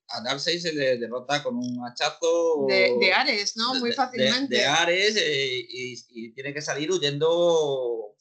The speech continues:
Speaker 1: por patas, ¿no? Que, que parece que,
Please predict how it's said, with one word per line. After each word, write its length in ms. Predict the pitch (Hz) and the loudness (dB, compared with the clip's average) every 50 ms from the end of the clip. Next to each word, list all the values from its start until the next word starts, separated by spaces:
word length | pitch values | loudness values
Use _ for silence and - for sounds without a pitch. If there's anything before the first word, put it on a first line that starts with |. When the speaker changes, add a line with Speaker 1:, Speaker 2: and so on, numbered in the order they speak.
| _ | _
Speaker 1:
por 180 | _ 113 107 - - | _ -10 -10 -4 0
patas, 800 | 143 185 190 - _ _ _ _ _ _ _ - - 135 113 117 | 0 0 0 -4 _ _ _ _ _ _ _ -6 -6 -6 -6 -6
¿no? 260 | 110 123 143 - - _ | -10 -10 -12 -12 -14 _
Que, 420 | 123 117 113 110 110 110 110 107 | -12 -10 -10 -10 -12 -12 -12 -12
que 120 | 101 107 104 | -16 -16 -16
parece 420 | 104 110 110 113 - 131 127 123 | -10 -8 -8 -4 0 0 0 2
que, 560 | 127 131 131 131 131 123 120 120 120 123 _ | 4 4 4 4 4 4 2 0 -4 -6 _